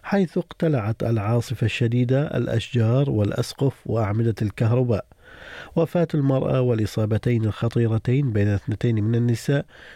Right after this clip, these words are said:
كانت نتيجة لسقوط شجرة كبيرة عليهن، بحسب ما ذكرت شرطة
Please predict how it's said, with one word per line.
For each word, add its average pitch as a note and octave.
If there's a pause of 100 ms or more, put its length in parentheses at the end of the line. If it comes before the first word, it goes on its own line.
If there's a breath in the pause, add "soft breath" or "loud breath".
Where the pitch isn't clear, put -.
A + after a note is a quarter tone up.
(180 loud breath)
كانت C3+
نتيجة A#2+
لسقوط A2+
شجرة A2
كبيرة A#2
عليهن، B2 (400 loud breath)
بحسب B2
ما G#2+
ذكرت A2+
شرطة A2